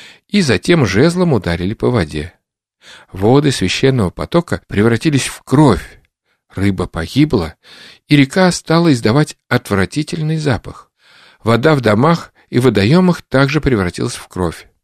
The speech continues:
Но волхвы египетские сделали то же своими чарами. И обратился фараон и пошел в дом свой,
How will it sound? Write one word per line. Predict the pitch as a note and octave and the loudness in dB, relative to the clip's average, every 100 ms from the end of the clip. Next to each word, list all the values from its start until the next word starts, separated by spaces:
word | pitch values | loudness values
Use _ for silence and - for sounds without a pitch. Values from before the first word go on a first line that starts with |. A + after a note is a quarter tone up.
| _ _ _ _ _ _ _ | _ _ _ _ _ _ _
Но | F3 B3 B3+ | 0 4 4
волхвы | E3 A2 - F3 | 2 0 0 0
египетские | E3+ G2+ A#2+ F3 F#3 - F#3+ F#3+ | 0 -2 -4 -4 -6 -8 -4 -2
сделали | E3+ C#3+ F#3+ G3+ G3+ | -2 0 2 2 0
то | G3 F#3 | 0 -2
же | F#3 | 0
своими | A2+ A2+ A#2+ | 0 0 0
чарами. | - F#2+ F#2 E2 F2 - _ _ _ - - - _ - | -2 -2 -2 -4 -8 -12 _ _ _ -20 -20 -20 _ -6
И | A2+ A2 G#2+ G#2+ - | 0 4 4 2 -2
обратился | G#2 G#2 G#2 - G2+ F2+ F#2 | -4 0 0 0 -4 -4 -8
фараон | - F#2 A2 F3+ | -8 -2 2 2
и | A3+ A#3 | 0 -2
пошел | - D3 - F#3 G3 | 0 0 2 2 4
в | E3 | 2
дом | A2+ A#2 A#2 | 0 2 0
свой, | G#2+ A2 A2 A2 G#2+ | -2 -2 0 0 -2